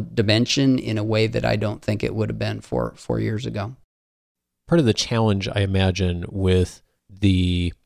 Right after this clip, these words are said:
Speaker 2: employees you're working with and, of course, the students in these tough situations is people run into situations all the time that would normally, that would cause people to crash and burn and, and,
Speaker 1: Right.
Speaker 2: and need to recover. How has this helped with prevention on that and resilience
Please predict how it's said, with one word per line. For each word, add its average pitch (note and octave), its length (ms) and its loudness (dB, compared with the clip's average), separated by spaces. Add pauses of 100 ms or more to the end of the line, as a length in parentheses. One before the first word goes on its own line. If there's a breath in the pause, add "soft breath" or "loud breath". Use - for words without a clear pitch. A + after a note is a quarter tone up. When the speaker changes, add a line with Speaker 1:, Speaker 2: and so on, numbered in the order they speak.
(240)
Speaker 2:
employees B2+ 380 4
you're G#2+ 100 4
working F#2+ 300 2
with F#2 240 4
and, F2+ 240 -4
of F2 120 -8
course, G2+ 200 0
the - 80 -10
students F2+ 460 -2
in F2+ 80 -4
these F2+ 160 -2
tough - 140 0
situations F#2 580 -2
is F2+ 120 -2
people G#2+ 320 -2
run G2+ 160 0
into F#2 140 0
situations - 480 -2
all F2+ 140 -2
the F2+ 80 -4
time F#2 260 0
that F2 140 -2
would F2 100 -2
normally, F#2 560 -2 (220)
that G#2 100 -4
would - 220 -12
cause D3+ 240 2
people G2+ 300 2
to G2 180 0
crash G2+ 320 2
and F#2 80 -4
burn F#2+ 280 2
and, F2+ 200 -2
and, F2+ 180 -2
Speaker 1:
Right. G2+ 180 0
Speaker 2:
and G2 120 0
need G2+ 140 2
to G#2 100 2
recover. F#2 420 0 (440 soft breath)
How D4+ 260 4
has D#4+ 180 4
this F3+ 240 4
helped - 580 0 (520)
with G#2 560 4 (640)
prevention F2+ 720 -2 (380)
on F#2+ 140 -10
that F#2 260 -10 (200)
and A2 120 0
resilience E2+ 760 -2